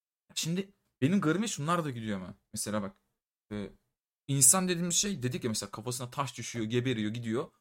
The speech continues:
Ama abi o taşı alıp ne bileyim dünyanın en uzun şeyini yapıyor bu adam.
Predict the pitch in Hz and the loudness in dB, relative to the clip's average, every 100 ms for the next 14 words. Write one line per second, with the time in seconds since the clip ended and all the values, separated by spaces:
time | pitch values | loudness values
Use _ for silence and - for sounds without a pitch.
0 | _ 151 180 143 147 185 151 - - 156 | _ 0 2 2 0 0 0 0 0 0
1 | 175 _ _ _ _ - 151 139 123 135 | 0 _ _ _ _ 0 2 2 2 2
2 | 156 147 123 135 123 143 127 127 160 - | 2 2 0 0 0 0 2 0 -4 -8
3 | _ - - 131 151 123 101 87 87 87 | _ -4 0 2 0 -2 -2 -4 -4 -6
4 | - | -10